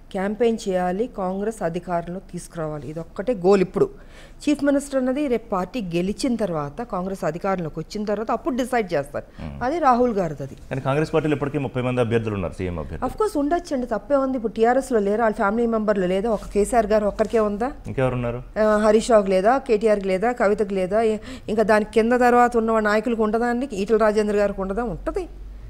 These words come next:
Speaker 1: తప్పులేదు. కానీ ఇప్పుడు ఆశ ఉండడంలో తప్పు లేదు. ఇప్పుడు ఛాన్స్ ఎవరో ఒకరికి వస్తది.
Speaker 2: కానీ ఎవరు పైకి మాట్లాడరు.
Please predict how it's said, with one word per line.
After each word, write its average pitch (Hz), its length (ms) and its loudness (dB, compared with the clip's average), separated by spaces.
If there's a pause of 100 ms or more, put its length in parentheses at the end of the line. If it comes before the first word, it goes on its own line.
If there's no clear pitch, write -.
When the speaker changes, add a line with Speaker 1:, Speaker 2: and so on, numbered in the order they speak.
(180)
Speaker 1:
తప్పులేదు. 320 380 0
కానీ 208 240 0
ఇప్పుడు 196 440 0 (300)
ఆశ 156 260 -2
ఉండడంలో 254 360 0
తప్పు 214 280 -2
లేదు. 185 300 -4 (580)
ఇప్పుడు - 260 -6
ఛాన్స్ 240 220 2
ఎవరో 240 200 8
ఒకరికి 226 280 4
వస్తది. 180 300 0
Speaker 2:
కానీ 139 60 6
ఎవరు 147 140 8
పైకి 143 260 6
మాట్లాడరు. 135 680 2